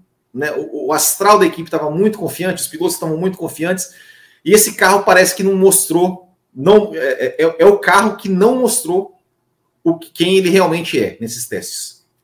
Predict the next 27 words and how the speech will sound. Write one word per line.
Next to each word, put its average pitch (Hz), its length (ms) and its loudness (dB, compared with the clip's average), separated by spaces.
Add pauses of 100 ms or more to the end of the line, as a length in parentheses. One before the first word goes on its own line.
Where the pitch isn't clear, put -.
(600)
É, 98 380 -12 (340)
a 123 80 -2
Alpine 151 320 2
não 214 280 4
andou 160 180 4
de - 120 -6
pneus 131 320 0
macios, - 760 -6 (220)
acho 110 180 -6
que - 60 -20
foi 135 60 -2
a 127 40 0
única 220 240 0
equipe 165 240 -8
que 117 100 -18
não 185 140 2
andou 151 140 -2
de 135 60 -8
pneus 131 240 -4
macios 131 420 -8
durante 120 280 -8
todo 165 160 -4
o 160 80 -16
teste. 120 360 -4 (600)
Ah, 110 920 -2 (800)
então, 170 640 0
é, 196 460 2